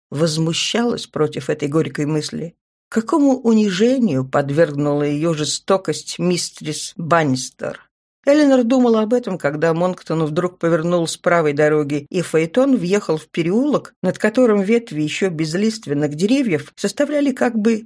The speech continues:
резной свод. В конце этого переулка, где буковицы как будто росли гуще, чем в других местах, было несколько низких деревянных калиток и старинный железный фонарный столб.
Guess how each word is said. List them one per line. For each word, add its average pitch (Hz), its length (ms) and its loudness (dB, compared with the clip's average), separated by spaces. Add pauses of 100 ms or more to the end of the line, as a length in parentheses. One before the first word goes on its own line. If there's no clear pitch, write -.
(120)
резной 160 440 0
свод. - 580 -8 (260)
В - 80 -20
конце 220 340 4
этого 220 240 2
переулка, 254 580 2
где 147 260 0
буковицы 160 540 -2
как 160 240 -4
будто 175 200 0
росли 180 300 0
гуще, 202 580 -2 (120)
чем 147 180 2
в 139 80 -2
других 147 400 0
местах, 139 560 -4 (140)
было 302 260 4
несколько 254 520 2
низких 233 500 2
деревянных 170 580 -2
калиток 226 600 -2
и 262 80 2
старинный 214 600 4
железный 175 480 -2
фонарный 156 520 0
столб. - 600 -8